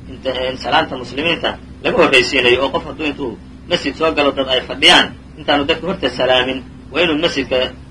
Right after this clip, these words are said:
muxuu ahaaye, ee, labada ragcadood ee tahiyatul masjidka la yidhaaho uu la yimaado. Dee nabiga alayhi salaatu wasalaam ninkaas maanu ku canaanin arrintaas, "Horta maxaad noo salaami weyday?" maanu dhihin.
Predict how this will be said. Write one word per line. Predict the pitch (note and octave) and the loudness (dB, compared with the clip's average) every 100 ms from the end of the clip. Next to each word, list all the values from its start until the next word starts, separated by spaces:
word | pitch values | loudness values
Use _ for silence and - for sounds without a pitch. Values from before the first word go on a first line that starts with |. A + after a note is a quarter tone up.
| - | -18
muxuu | A#2 D#3 | -16 -2
ahaaye, | C#3+ C3 C3 G#2 - - - | 2 4 4 2 -8 -18 -10
ee, | B2 B2+ | -2 -2
labada | B2+ D#3+ C#3+ | 0 0 -2
ragcadood | - A#2 A2+ D#3 | -6 -10 -6 -2
ee | C#3 | -2
tahiyatul | B2+ D#3+ C#3+ C#3 | 0 -2 0 -4
masjidka | D#3 A#2 B2+ | -6 -6 -4
la | B2 | -2
yidhaaho | B2 A#2+ A#2 G2+ - - | 2 4 2 0 -12 -16
uu | C3 | -2
la | C#3 | 4
yimaado. | B2+ A#2 A2+ A2 A2+ - - - - | 4 2 -4 -6 -8 -14 -18 -18 -18
Dee | - C3 | -6 -4
nabiga | E3+ D3+ | 0 2
alayhi | C#3+ D#3 | 2 2
salaatu | C#3 B2+ | -2 -6
wasalaam | - C3 C#3+ | -6 -4 -4
ninkaas | C#3+ A#2 - - - - | -4 -6 -8 -14 -18 -2
maanu | D#3+ C#3 | 0 0
ku | C#3 | -4
canaanin | B2+ C3 C3 | -4 -4 -4
arrintaas, | C3 D3 C3+ B2+ | -6 -4 -6 -6
"Horta | C#3 C#3+ | -10 -10
maxaad | C3+ C#3 | -8 -4
noo | D3+ | -4
salaami | D3 C3+ C3 | 0 0 0
weyday?" | B2+ C3 | -6 -4
maanu | C3 A#2+ | -4 -4
dhihin. | A#2 A#2+ | -6 -6